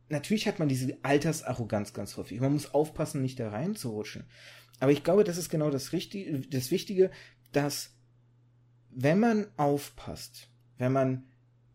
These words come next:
sich ein bisschen davon loslöst, "Äh, das Alte war super toll und das Neue ist scheiße."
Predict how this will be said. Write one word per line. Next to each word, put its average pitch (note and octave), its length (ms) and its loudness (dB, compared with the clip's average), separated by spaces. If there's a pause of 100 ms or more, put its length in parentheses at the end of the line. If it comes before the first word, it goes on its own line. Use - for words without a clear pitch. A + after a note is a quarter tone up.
sich B2 200 -2
ein D3+ 80 2
bisschen D#3 220 -2
davon C#3 300 2
loslöst, F3 880 2 (520)
"Äh, D#3 260 6
das C3+ 280 -2
Alte D3+ 340 0
war A#2+ 180 -2
super A#2+ 320 -4
toll E3 280 0
und - 60 0
das A#2+ 200 -2
Neue B2+ 240 0
ist B2 200 -4
scheiße." - 460 -6